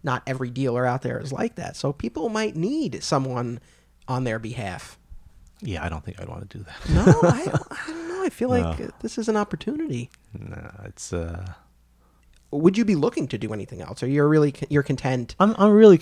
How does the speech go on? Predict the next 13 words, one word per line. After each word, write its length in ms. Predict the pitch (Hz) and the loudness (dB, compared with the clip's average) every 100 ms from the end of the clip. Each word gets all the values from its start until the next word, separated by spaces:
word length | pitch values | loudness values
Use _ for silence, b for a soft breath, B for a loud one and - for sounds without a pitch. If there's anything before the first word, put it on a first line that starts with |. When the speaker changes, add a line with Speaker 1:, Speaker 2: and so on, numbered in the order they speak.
| - | 6
Speaker 2:
I, 100 | 151 - | 4 8
actually, 420 | 151 151 147 131 | 6 8 6 6
I 100 | 117 | 6
am 200 | 120 113 | 4 2
content. 500 | - 101 110 80 - | 0 -2 -2 -2 -4
Speaker 1:
You 100 | - | 0
have 160 | 156 147 | 2 4
Speaker 2:
Yeah. 40 | |
Speaker 1:
your 100 | 143 | 2
lunch 480 | 127 127 156 - - | 0 0 -2 -4 -10
circuit 480 | - - 139 - 175 - | -6 -2 0 -2 -8 -8
as 180 | 135 135 | -8 -2
well. 360 | 117 135 214 | -2 -2 -4